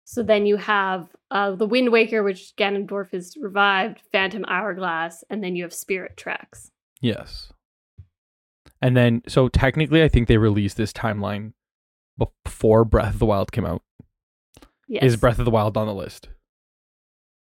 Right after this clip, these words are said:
Speaker 1: No.
Speaker 2: So Breath of the Wild kind of converges them. And it's like in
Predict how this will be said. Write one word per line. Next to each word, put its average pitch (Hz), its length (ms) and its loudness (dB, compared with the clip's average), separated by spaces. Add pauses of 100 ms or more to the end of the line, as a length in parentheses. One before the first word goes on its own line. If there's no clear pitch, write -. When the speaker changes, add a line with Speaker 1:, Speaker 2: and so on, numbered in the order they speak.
(120)
Speaker 1:
No. 226 1200 4 (240)
Speaker 2:
So 110 460 2 (840)
Breath 135 200 4
of 147 80 0
the 175 60 4
Wild 110 500 0 (960)
kind 123 280 2
of 113 120 -2
converges 117 720 -2
them. 214 260 2 (1500)
And 127 140 6
it's 117 160 0
like 110 440 4
in 123 680 4